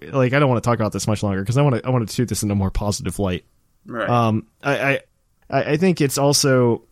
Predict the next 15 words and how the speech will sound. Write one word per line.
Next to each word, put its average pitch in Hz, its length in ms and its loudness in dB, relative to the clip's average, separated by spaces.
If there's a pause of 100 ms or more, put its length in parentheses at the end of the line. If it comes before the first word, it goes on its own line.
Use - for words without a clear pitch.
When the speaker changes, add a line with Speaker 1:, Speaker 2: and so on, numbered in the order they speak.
(360)
Speaker 1:
uh, 113 280 0
not, 156 280 0 (100)
not 160 160 0
just 147 280 0
that 123 320 0
you're 135 100 0
gonna 131 140 0
have 127 200 2
the 120 100 2
same 123 200 0
people 117 200 2
who 110 80 4
are, 110 100 4
like, 101 180 0
just, - 220 -4